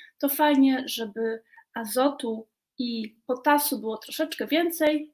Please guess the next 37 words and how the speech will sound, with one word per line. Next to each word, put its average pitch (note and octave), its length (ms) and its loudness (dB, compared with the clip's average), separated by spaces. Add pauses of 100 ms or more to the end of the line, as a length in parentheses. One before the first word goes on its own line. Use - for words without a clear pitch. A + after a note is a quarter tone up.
niż B3 300 -2
fosforu, - 480 -10
czyli D4 220 0
ta C#4 240 -2
cyferka D#4+ 460 2
w - 60 -10
środku, D4 500 -4 (140)
żeby B3 260 0
była G#3+ 340 0 (100)
mniejsza. A#3 500 -8 (1400)
E, A#3+ 220 -4
i D4 180 0
mam F#4+ 180 6
tu D#4 80 -2
takie C#4 220 -2
przykłady C#4 440 -2
takich - 320 -10
fajnych C#4+ 360 6
składów. C#4 520 -2 (520)
E, A#3 400 -4 (100)
wam B3+ 220 0
to A3+ 80 -8
teraz A#3+ 340 -4
podam, C#4+ 420 2
a B3 140 -4
myślę, B3 260 -4
że B3+ 100 -4
zrobimy A#3 320 -8
z - 60 -12
Pauliną A#3 380 -8
taką A3 240 -10
może G#3 240 -8
infografikę, C#4 720 -2 (500)
e, A3+ 120 -8
żeby A3+ 340 -8
było A3 440 -6
to G#3+ 280 -12